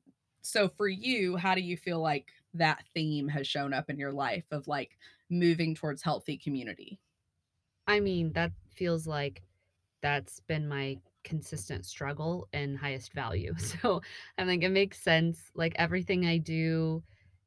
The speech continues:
Speaker 2: is from a place of connection and community and wanting to really bond and build and l-, like, everything centers around community. If I have a strong community, then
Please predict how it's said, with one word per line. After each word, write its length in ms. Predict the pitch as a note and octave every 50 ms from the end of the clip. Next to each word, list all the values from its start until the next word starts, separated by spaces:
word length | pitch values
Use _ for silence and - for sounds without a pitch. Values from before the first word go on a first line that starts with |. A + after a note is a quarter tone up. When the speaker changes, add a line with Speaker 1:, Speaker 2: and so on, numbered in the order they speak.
| _ -
Speaker 2:
is 300 | E3 E3 E3 D#3+ - -
from 260 | - - E3+ D#3+ D#3+
a 80 | D#3 D3+
place 420 | - - E3 D#3 D#3 D#3+ D#3+ -
of 280 | E3 D#3+ D#3+ D3+ - - _ - -
connection 640 | - E3 D#3+ D3+ C3+ G2+ - - F#3 E3 D#3+ D#3+ D#3
and 200 | D3 D3 D3+ D3+
community 760 | - D#3 D3+ D3+ D3+ D3+ D3+ D3+ D#3 D#3 D3+ D#3 D#3 D3+ - -
and 460 | D3 C#3+ C#3+ C#3+ C#3+ C#3+ C#3+ C#3 - - - - - - - - - -
wanting 580 | D#3+ D3+ D#3 D3+ D3+ D3+ D#3 D3+ D3+ D#3 D#3 D#3+
to 800 | - - - E3 D#3 D3+ D3+ D3 D3 C#3+ C#3+ C#3 C#3 C3 - - _ _ _ _ _ _
really 420 | - C#3 D3+ D#3+ E3 D#3+ D#3+ D#3 D3
bond 500 | C#3 D3+ C#3+ C#3 C#3+ C#3+ D3 D3+ D3 -
and 220 | C#3+ D3 C#3+ C#3
build 480 | - D3+ D3 D3 C#3+ C#3+ C#3+ C#3+ C#3 - - -
and 120 | D3 D3 C#3
l-, 120 | B2 G2+ - -
like, 180 | - F#3+ F3+ - -
everything 440 | G3+ F#3+ G#3 A3 - A3 G3 F#3+ F3+
centers 440 | E3+ - E3+ E3+ E3 E3+ E3 D#3 D#3+
around 240 | D#3 D3 C#3+ C#3+ C#3+
community. 340 | D3+ D3 C#3+ C3+ C3 B2+
If 100 | C3+ C#3
I 40 | D#3+
have 120 | F3 G3+ G#3
a 60 | G3+
strong 480 | - - E3+ D#3 D#3 D#3+ D#3+ D#3+ D#3+ E3 - - - - _
community, 560 | - - E3 D#3 D3+ D#3 D#3+ E3 F3 F3+ F#3+ F#3
then 260 | D#3+ D#3+ D3+ D3+